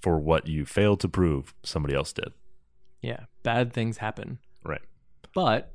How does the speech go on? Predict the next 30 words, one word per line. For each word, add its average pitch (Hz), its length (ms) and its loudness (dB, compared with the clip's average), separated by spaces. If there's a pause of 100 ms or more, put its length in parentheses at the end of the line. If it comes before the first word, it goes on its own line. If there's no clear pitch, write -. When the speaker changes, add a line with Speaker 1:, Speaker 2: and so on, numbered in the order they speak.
Speaker 2:
you 117 100 -4
still 143 200 -2
find 139 280 0
out 143 260 0
who 180 120 4
done 190 180 2
it. 123 180 -2 (160)
Speaker 1:
Yep. 95 220 2 (520)
And, 117 440 2
uh, 113 380 4 (280)
now 104 240 4
you've 123 280 0
got 107 320 2 (420)
a 101 80 2
new 104 260 6
villain 95 400 6
introduced 76 520 0
into 78 180 0
your 71 80 2
campaign, 73 520 0
right? 90 260 -2
Because 92 320 0
you're 110 100 2
still 160 260 4
a 131 200 6
loose 101 260 4
end 82 240 4
for 69 140 -2
that 57 180 -2
person. - 400 -8